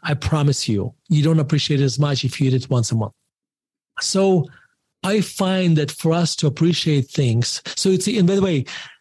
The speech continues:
genetically, we are programmed to deal with scarcity.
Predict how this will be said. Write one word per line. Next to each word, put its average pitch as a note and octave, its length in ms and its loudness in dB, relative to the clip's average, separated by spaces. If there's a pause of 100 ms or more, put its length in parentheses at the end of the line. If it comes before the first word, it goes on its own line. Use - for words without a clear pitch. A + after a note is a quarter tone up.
(260)
genetically, F3 680 0
we C#3+ 160 2
are D3+ 60 0
programmed D3+ 720 0 (180)
to - 80 -2
deal C3+ 180 2
with C3+ 120 2
scarcity. - 600 -4